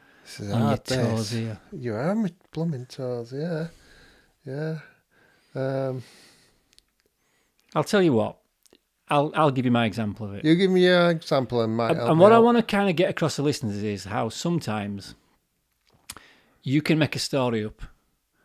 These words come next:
Speaker 2: around something
Speaker 1: Yeah.
Speaker 2: based on your view on it. So a story. So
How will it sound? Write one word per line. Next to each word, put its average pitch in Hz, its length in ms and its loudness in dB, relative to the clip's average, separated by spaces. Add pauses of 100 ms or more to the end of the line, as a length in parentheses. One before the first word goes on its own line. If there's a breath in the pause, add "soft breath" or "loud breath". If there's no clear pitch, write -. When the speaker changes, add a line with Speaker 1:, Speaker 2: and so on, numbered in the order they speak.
(120)
Speaker 2:
around 113 300 -4
something 107 480 -10 (340)
Speaker 1:
Yeah. 123 240 -6 (120)
Speaker 2:
based 120 320 -2
on 120 160 -4
your 120 240 -2
view 104 220 -2
on 101 80 -4
it. - 140 -10
So 117 140 -4
a 107 40 -2
story. 160 340 -4
So 147 280 -2